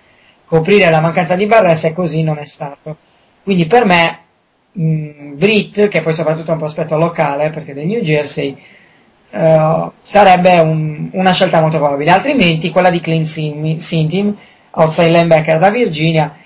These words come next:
che è appunto un'altra, un'altra possibilità. Andiamo ancora a Tennessee, Vontae Davis, cornerback da Illinois,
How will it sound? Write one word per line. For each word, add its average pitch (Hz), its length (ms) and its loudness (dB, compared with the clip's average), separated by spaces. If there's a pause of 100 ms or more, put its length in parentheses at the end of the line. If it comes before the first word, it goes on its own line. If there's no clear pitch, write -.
(140)
che 196 120 -2
è 214 40 6
appunto 175 380 0
un'altra, 156 520 -2
un'altra 180 300 0
possibilità. 156 760 -10 (640)
Andiamo 180 220 4
ancora 175 220 4
a 156 40 -2
Tennessee, 240 800 0 (320)
Vontae 190 420 2
Davis, 175 360 -2
cornerback 160 520 0
da 151 100 -4
Illinois, 147 640 -10